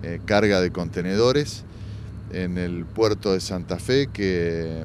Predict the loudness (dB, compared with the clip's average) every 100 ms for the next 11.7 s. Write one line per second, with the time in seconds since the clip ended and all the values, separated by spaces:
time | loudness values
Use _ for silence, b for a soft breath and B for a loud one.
0 | -6 -6 -6 -4 -4 0 0 2 2 2
1 | 2 0 -2 -2 0 0 0 -2 0 0
2 | 0 -2 -6 -6 -2 -2 -2 -4 -4 -4
3 | -4 -6 -4 -4 -2 2 4 2 0 B
4 | B B B B -10 -4 -2 0 0 0
5 | 0 2 4 4 2 2 4 4 2 2
6 | 0 0 -6 -4 -4 -4 -2 -2 0 0
7 | 2 0 -2 -2 0 0 0 -4 -4 -6
8 | -6 -2 0 0 -2 0 0 0 -2 0
9 | 0 0 -2 -4 -6 -4 -6 -2 -4 -4
10 | -8 0 2 2 -2 -4 -4 -4 -4 -4
11 | -6 -6 -8 -6 -4 -4